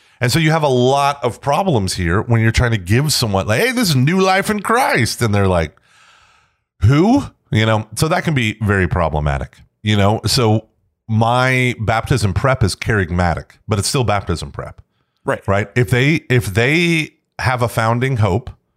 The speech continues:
Speaker 1: that's legit for the sacrament of baptism,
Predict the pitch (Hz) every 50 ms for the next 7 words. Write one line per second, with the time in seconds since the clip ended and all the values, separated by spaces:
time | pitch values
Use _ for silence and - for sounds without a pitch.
0 | _ _ _ 98 95 - 113 117 110 95 87 95 87 90 - _ _ _ _ _
1 | _ _ _ _ _ _ _ _ - - 113 107 101 101 104 101 101 104 104 -
2 | _ _ _ _ _ 95 92 - 107 107 104 - 113 107 107 110 95 92 87 82
3 | - - 80 78 78 80 87 113